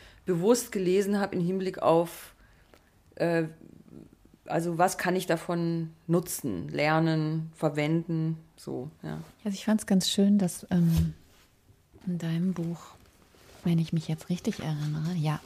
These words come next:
Speaker 2: genau, der Epilog eigentlich wie ein Gedicht ist.
Speaker 1: Mhm.
Speaker 2: Und, ähm, die Wörter, die da vorkommen,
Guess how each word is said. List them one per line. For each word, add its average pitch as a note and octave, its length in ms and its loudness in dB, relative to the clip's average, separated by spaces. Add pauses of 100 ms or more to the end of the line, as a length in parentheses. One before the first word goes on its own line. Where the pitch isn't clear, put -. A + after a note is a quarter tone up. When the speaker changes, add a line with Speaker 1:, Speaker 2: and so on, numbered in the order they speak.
(140)
Speaker 2:
genau, D#3 340 2
der F3+ 180 -2
Epilog E3 600 -2
eigentlich E3 360 0
wie F3 80 2
ein E3 80 4
Gedicht E3 400 -4
ist. - 380 -6
Speaker 1:
Mhm. F3+ 340 -2 (460)
Speaker 2:
Und, D#3 460 0
ähm, D#3+ 480 0 (640)
die E3 200 -2
Wörter, E3+ 420 0
die E3+ 160 -4
da E3+ 140 -4
vorkommen, G3 800 -4